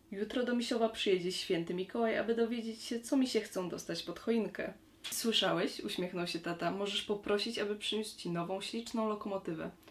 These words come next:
Przez cały rok byłeś bardzo grzecznym misiem i myślę, że Mikołaj chętnie spełni twoje życzenie". Misiaczek pokręcił jednak przecząco głową. "Nie", powiedział.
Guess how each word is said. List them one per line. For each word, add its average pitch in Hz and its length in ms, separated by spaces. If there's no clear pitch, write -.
Przez - 240
cały 262 220
rok 202 140
byłeś 175 240
bardzo 165 340
grzecznym 170 480
misiem 196 340
i 220 100
myślę, 220 340
że 220 100
Mikołaj 208 400
chętnie 233 360
spełni 180 400
twoje 180 280
życzenie". 175 500
Misiaczek 254 400
pokręcił 190 500
jednak 175 260
przecząco 180 520
głową. 170 460
"Nie", 233 380
powiedział. 170 600